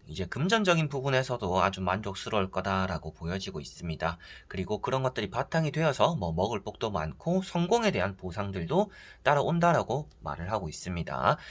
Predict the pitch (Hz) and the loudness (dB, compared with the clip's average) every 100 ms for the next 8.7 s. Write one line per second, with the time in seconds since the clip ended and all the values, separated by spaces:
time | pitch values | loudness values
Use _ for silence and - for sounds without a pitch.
0 | - - 110 95 156 220 233 185 117 143 | -16 -4 4 6 8 6 4 4 2 0
1 | 131 120 123 - 190 220 180 165 160 - | 0 0 0 -2 0 4 4 4 2 2
2 | 131 139 92 175 101 190 98 156 170 - | 2 2 0 0 -2 -2 -2 0 -2 0
3 | 190 214 190 185 120 - 110 101 95 - | 0 2 0 0 -4 -2 -2 -2 -6 -4
4 | 143 143 139 80 - 92 85 85 82 - | -2 -2 -2 -4 -6 -6 -4 -4 -6 -12
5 | - - 90 - 92 110 123 127 117 110 | -20 -14 -8 -4 0 2 2 2 0 2
6 | 180 214 107 95 95 92 92 - - 95 | 4 4 0 -2 -2 -2 -2 -4 -6 -6
7 | 104 95 - - 190 202 175 143 117 - | -2 -2 -2 -2 -2 2 2 2 0 -4
8 | 92 156 170 - 78 98 170 | 0 2 2 -2 -2 -2 -2